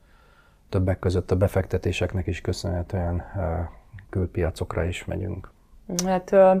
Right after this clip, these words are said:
Speaker 2: ha jól tudom, két körben került sor nálatok befektetésre,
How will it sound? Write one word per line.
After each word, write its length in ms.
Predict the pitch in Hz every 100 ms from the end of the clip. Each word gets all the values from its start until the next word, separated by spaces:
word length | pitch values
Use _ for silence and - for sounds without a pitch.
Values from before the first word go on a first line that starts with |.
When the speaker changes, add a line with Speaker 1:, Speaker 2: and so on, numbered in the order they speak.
| 185 - - -
Speaker 2:
ha 120 | -
jól 180 | 185 202
tudom, 420 | 208 170 170 165 -
két 260 | - 180 -
körben 640 | - 151 156 156 156 156
került 320 | - 151 147 139
sor 240 | - 147
nálatok 420 | 147 143 151 151
befektetésre, 920 | 147 151 160 - 180 190 190 - 208